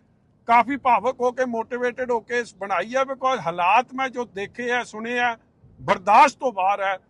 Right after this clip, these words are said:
ਗੁਰੂ ਕਿਰਪਾ ਕਰਨ ਕਿ ਇਹ ਪੰਜਾਬ ਦੇ ਮਾਹੌਲ ਠੀਕ ਹੋਵੇ ਔਰ ਇਹ ਮਾੜੀ ਕਾਰਗੁਜ਼ਾਰੀ ਵਾਲੀ ਸਰਕਾਰ ਬਰਖਾਸਤ ਹੋਵੇ।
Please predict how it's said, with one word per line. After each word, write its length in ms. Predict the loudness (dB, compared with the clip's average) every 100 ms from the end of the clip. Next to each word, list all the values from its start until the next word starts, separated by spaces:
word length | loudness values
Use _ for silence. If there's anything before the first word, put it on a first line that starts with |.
| _ -6
ਗੁਰੂ 160 | -6
ਕਿਰਪਾ 420 | -2 -2 2 2 4
ਕਰਨ 340 | 2 -2 -6 _ _ _ _ -6
ਕਿ 180 | -4 -4 2
ਇਹ 240 | 4 4 2
ਪੰਜਾਬ 500 | -4 -2 4 4 4
ਦੇ 220 | 4 4 2
ਮਾਹੌਲ 380 | 2 2 2 0
ਠੀਕ 240 | -8 -4 4
ਹੋਵੇ 260 | 6 8 6 2 _ _ _
ਔਰ 160 | 2 4
ਇਹ 120 | 2
ਮਾੜੀ 540 | 0 -2 4 6 4 2
ਕਾਰਗੁਜ਼ਾਰੀ 720 | 2 2 0 -4 -2 -2 -2
ਵਾਲੀ 240 | -2 -2
ਸਰਕਾਰ 500 | -12 -14 -8 -2 -2 -2 -4
ਬਰਖਾਸਤ 580 | -4 0 4 4 4
ਹੋਵੇ। 340 | -2 0 -2